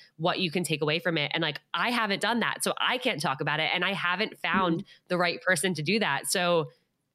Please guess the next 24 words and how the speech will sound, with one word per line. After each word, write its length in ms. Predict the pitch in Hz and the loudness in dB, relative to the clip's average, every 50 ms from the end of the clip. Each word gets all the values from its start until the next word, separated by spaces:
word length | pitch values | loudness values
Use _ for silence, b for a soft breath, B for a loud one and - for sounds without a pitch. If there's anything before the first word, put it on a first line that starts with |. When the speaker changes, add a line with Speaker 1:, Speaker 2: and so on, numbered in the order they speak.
| _ - | _ -8
Speaker 1:
that, 380 | 175 180 190 180 180 175 - - - | -4 -2 0 0 0 0 0 -2 -2
I 100 | 202 - | -4 -2
feel 200 | - 208 202 190 | 0 0 2 2
like 220 | 196 208 208 - | 2 0 0 -2
this 160 | 214 208 - | -4 -2 0
was 120 | - 226 202 | 0 0 0
just, 160 | 190 190 - | 0 0 -2
like, 120 | 208 196 | -2 0
meant 300 | 208 190 151 147 - 143 | 0 0 -2 -2 -2 -2
to 80 | - 170 | -2 0
be. 180 | 151 147 147 | 0 2 2
And 120 | 165 190 185 | 2 2 0
I'm 120 | 175 175 | 0 -2
so 240 | 165 - - 170 151 | -2 -2 -2 0 0
excited 340 | 151 147 - 147 135 135 139 | -2 -2 -2 -2 -2 -2 -2
to 60 | - | -2
have 220 | 143 135 127 120 - | 0 0 0 0 -2
you 100 | 139 135 | -2 0
here. 260 | 143 - - - 302 233 | 0 2 2 2 2 2
Speaker 2:
Yeah, 240 | 285 427 466 415 240 | 2 4 4 4 4
yeah, 160 | 220 294 330 | 4 4 4
it 160 | 285 - 302 | 4 4 4
was 180 | 294 285 247 220 | 4 2 2 2
great 180 | - 233 247 | 0 0 0